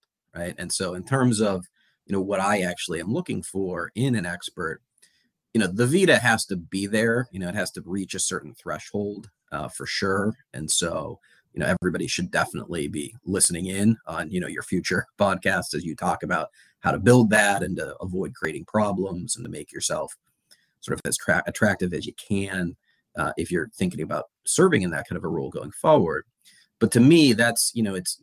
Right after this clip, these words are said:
do you cross the re-, relevant threshold from a, uh, credential standpoint? Great, gotta do that. But now you're just sort of in,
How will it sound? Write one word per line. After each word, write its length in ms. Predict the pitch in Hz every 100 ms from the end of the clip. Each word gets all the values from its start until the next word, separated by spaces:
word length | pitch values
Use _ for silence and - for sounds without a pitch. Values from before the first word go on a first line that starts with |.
| 78 90
do 80 | 113
you 300 | 113 113 110
cross 420 | - - 117 107 -
the 120 | 101
re-, 200 | 98 101
relevant 480 | 95 101 98 92 87
threshold 720 | - 101 90 - 92 92 80 73 _
from 300 | - 82 78
a, 400 | 76 73 67 64 - _ _ _ _ _
uh, 240 | - 82 62 -
credential 420 | 120 156 - 104
standpoint? 640 | - 101 90 - 92 76
Great, 500 | 90 110 107 87 80 _ _ _ - -
gotta 240 | 104 98
do 180 | 92 95
that. 420 | 95 98 85 80 _ _ _ _ _
But 240 | 107 101 92
now 240 | 107 113 117
you're 160 | 110
just 240 | 95 98 -
sort 120 | 92
of 80 | 87
in, 420 | 107 101 98 92